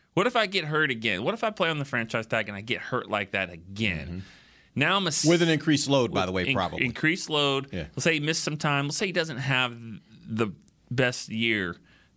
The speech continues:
Speaker 1: Now what happens to him? What, what is his value at five? He's a f-, five-year player going into a sixth year. He's had a couple of injuries, maybe declining.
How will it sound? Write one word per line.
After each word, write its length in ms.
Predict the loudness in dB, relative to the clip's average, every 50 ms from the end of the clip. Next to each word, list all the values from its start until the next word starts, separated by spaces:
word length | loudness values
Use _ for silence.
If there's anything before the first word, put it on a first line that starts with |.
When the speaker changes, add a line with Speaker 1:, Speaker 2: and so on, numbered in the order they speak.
| _
Speaker 1:
Now 240 | -2 -2 0 0 0
what 160 | 0 0 0
happens 480 | 0 0 -2 -2 -4 -8 -10 -10 -12 -8
to 100 | -6 -2
him? 220 | -2 0 0 0 0
What, 160 | 0 -2 0
what 160 | 0 -2 -2 -2
is 120 | -2 -2
his 160 | -4 -4 -2
value 420 | -2 -2 -2 -2 -2 -2 -2 -2 -2
at 120 | -4 -4
five? 680 | -4 -2 0 2 2 2 0 0 -2 -4 -6 -10 -14 -18 _ -8
He's 180 | -6 -4 -4
a 40 | -4
f-, 140 | -6 -8 -10 -12 -12 -12 -16 _ _ -4 0
five-year 440 | 2 2 2 2 0 -2 -4 -4 -4
player 360 | -4 -4 -2 0 0 0 0
going 220 | 0 0 0 0
into 200 | 0 0 0 -2 -2
a 40 |
sixth 400 | -2 -2 -2 -2 -4 -4 -8 -4
year. 140 | -2 0 0
He's 120 | 0 0 -2
had 100 | -4 -6
a 40 | -2
couple 300 | -2 -4 -4 -2 -4 -4
of 80 | -2
injuries, 600 | 0 -2 -2 -2 -2 -2 -2 0 0 0 0 -2 -6 -12 -20 -14 _ -2
maybe 680 | 0 2 4 4 6 4 4 2 2 -2 -2 -2 -2 0
declining. 800 | -2 -2 -2 -2 0 2 4 4 2 2 2 0 0 -2 -4